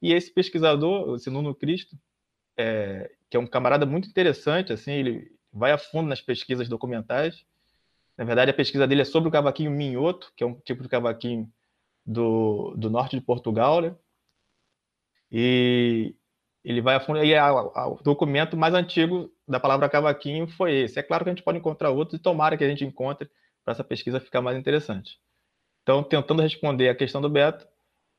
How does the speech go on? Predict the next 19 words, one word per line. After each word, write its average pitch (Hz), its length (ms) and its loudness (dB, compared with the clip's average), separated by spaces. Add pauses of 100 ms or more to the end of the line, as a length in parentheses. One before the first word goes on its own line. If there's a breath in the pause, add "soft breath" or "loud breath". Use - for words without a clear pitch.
(280)
essa, 143 800 4
essa 135 220 0
referência 147 360 2
é 170 40 2
muito 180 160 -2
interessante 175 520 0
porque, 156 520 -2 (760)
é, 117 640 2 (440)
inclusive, 165 460 -2
esse 202 200 -2
Nuno 185 260 0
Cristo, 175 580 -6 (120)
esse 113 180 -20
pesquisador, 135 600 -2 (380)
ele 139 260 2
vai 160 520 0 (640)
rebater 180 640 2
algumas 160 240 -2
afirmações 156 880 -2